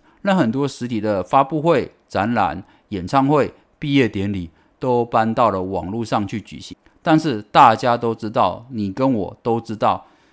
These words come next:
在线上举办和实际参加的感觉是完全不一样的。所以如果将这些现实中的活动在元宇宙中举办的话，就非常的合理。甚至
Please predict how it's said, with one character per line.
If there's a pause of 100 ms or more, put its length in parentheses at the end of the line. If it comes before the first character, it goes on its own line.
(160)
在
线
上
举
办
和
实
际
参
加
的
感
觉
是
完
全
不
一
样
的。 (340)
所
以 (260)
如
果
将
这
些
现
实
中
的
活
动
在
元
宇
宙
中
举
办
的
话， (180)
就
非
常
的
合
理。 (260)
甚
至